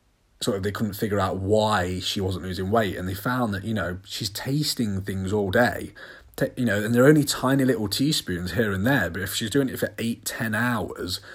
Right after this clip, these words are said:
it was just an enormous amount of calories that were just going completely unaccounted for because they almost come under this bracket of mindless. So it's stuff that you're not really thinking about.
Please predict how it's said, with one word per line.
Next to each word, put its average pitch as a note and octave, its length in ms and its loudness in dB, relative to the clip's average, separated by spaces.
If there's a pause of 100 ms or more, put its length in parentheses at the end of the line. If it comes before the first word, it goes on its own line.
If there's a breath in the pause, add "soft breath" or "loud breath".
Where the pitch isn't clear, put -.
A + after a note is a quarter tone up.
(420 loud breath)
it B2+ 80 -6
was C3 100 -2
just D3 220 4
an C3 80 8
enormous C3 760 6
amount G#2+ 300 -2
of G2 140 -6
calories G2+ 560 -2
that F#2 320 -6
were A2 140 -2
just G#2+ 140 -4
going A2+ 220 2
completely G#2+ 580 0
unaccounted G2+ 600 -2
for E2 220 -6
because G#2+ 540 2 (1120 loud breath)
they D3 100 10
almost E3 320 10
come D3+ 220 6
under C#3+ 220 8
this B2 160 6
bracket B2 760 4
of G2 380 2
mindless. G#2 920 0 (180)
So A2+ 260 4
it's A2+ 340 -2
stuff - 340 0
that B2 100 -2
you're C3 160 6
not C3 220 4
really A2+ 440 4
thinking A2+ 460 -2
about. D#2+ 500 -6